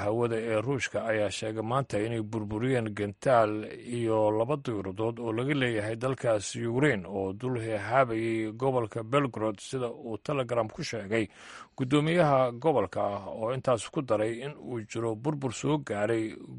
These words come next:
guri uuna qof ku dhaawacmay. Wasaaradda gaashaandhigga ee Ruushka ayaa sheegtay in difaacooda hawada ay soo rideen saddex diyaaradood oo aan duuliye lahayn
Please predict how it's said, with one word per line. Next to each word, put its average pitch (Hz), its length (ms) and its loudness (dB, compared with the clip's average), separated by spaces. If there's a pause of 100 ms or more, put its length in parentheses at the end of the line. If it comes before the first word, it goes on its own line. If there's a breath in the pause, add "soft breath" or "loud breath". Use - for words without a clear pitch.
guri 139 260 6
uuna 113 540 -2
qof 127 200 0
ku 120 120 -4
dhaawacmay. 92 580 -2 (880 loud breath)
Wasaaradda 110 400 2
gaashaandhigga 110 640 2
ee 107 240 2
Ruushka 113 540 0
ayaa 117 280 6
sheegtay 110 640 -4
in 117 200 -4
difaacooda 117 680 2
hawada 120 480 2
ay 101 80 -4
soo 135 240 -2
rideen 123 320 0
saddex 127 480 -4
diyaaradood 104 480 -4
oo 117 160 -2
aan 113 200 -2
duuliye 127 360 2
lahayn 117 480 2